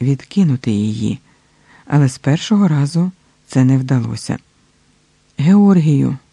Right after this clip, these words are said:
перестаньте», прошептала Глорія.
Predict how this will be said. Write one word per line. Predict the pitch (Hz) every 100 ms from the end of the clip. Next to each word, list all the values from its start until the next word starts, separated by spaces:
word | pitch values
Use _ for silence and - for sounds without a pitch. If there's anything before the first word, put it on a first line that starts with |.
| _ _ _ _ _ _
перестаньте», | - 190 190 - - 151 127 117 - 131 - _ _ _ _ -
прошептала | 135 127 120 - 131 139 143
Глорія. | 127 117 113 110